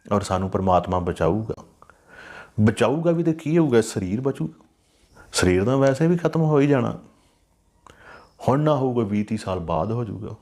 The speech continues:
ਪੰਜਾਹ ਸਾਲ ਬਾਅਦ ਹੋ ਜਾਊਗਾ। ਇਹ ਤਾਂ ਖਤਮ ਹੋਣਾ ਹੀ ਹੋਣਾ। ਸਰੀਰ ਖਤਮ ਹੋਣਾ ਡਿਫਰੈਂਟ ਗੱਲ ਆ। ਔਰ ਉਹਦੇ ਨਾਲੋਂ ਚੰਗਾ ਨਹੀਂ ਕਿ ਸਿਮਰਨ ਕਰਨਾ ਤਾਂ ਉਹਦੇ ਵਾਸਤੇ ਕਰੋ ਕਿ ਤੁਸੀਂ ਆਪਣੇ ਸਰੀਰ ਦੇ ਵਿੱਚ ਉਸ ਚੀਜ਼ ਨੂੰ ਜਾਣੋ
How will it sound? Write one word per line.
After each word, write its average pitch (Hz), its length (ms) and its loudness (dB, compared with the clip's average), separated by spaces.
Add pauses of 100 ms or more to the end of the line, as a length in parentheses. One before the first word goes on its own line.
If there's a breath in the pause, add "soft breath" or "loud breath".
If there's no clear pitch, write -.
(220)
ਪੰਜਾਹ 95 340 2
ਸਾਲ 120 200 4
ਬਾਅਦ 101 260 4
ਹੋ 110 80 4
ਜਾਊਗਾ। 87 260 -4 (840 soft breath)
ਇਹ - 60 0
ਤਾਂ 170 120 2
ਖਤਮ 180 280 0
ਹੋਣਾ 165 220 4
ਹੀ 135 60 -2
ਹੋਣਾ। 113 420 -6 (560 loud breath)
ਸਰੀਰ 135 580 2
ਖਤਮ 170 120 0
ਹੋਣਾ 160 220 2
ਡਿਫਰੈਂਟ 117 440 -2
ਗੱਲ 92 300 -2
ਆ। - 40 -18 (1300 loud breath)
ਔਰ 85 120 2
ਉਹਦੇ 101 120 0
ਨਾਲੋਂ 127 140 0
ਚੰਗਾ 92 320 0
ਨਹੀਂ 113 220 -6
ਕਿ 135 120 -2
ਸਿਮਰਨ 104 400 -2
ਕਰਨਾ 107 320 0
ਤਾਂ 113 100 -4
ਉਹਦੇ 123 140 -2
ਵਾਸਤੇ 101 380 0
ਕਰੋ 92 340 -4 (680 soft breath)
ਕਿ 110 100 0
ਤੁਸੀਂ 110 260 2
ਆਪਣੇ 104 260 0
ਸਰੀਰ 92 420 -4
ਦੇ 113 140 0
ਵਿੱਚ 101 240 -2
ਉਸ 98 260 -2
ਚੀਜ਼ 95 180 0
ਨੂੰ 101 160 0
ਜਾਣੋ 90 400 0